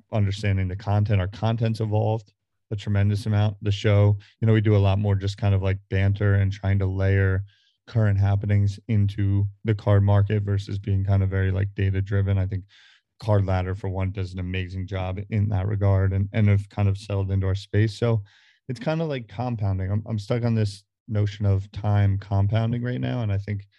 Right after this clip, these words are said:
every day that goes by, there's just more connections, more, you know,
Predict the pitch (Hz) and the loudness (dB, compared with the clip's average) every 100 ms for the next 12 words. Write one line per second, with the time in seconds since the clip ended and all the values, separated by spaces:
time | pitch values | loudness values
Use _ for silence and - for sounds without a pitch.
0 | _ _ _ - 104 101 101 101 98 101 | _ _ _ -4 -2 2 4 4 2 0
1 | 101 98 98 95 85 92 - 101 95 95 | -2 0 0 0 -2 -6 -6 -4 -2 -4
2 | 107 101 98 101 98 98 92 101 95 95 | -2 -2 -2 -2 0 -2 -2 -2 0 0
3 | 95 - _ _ _ 104 95 92 98 | -2 -6 _ _ _ 0 2 2 -4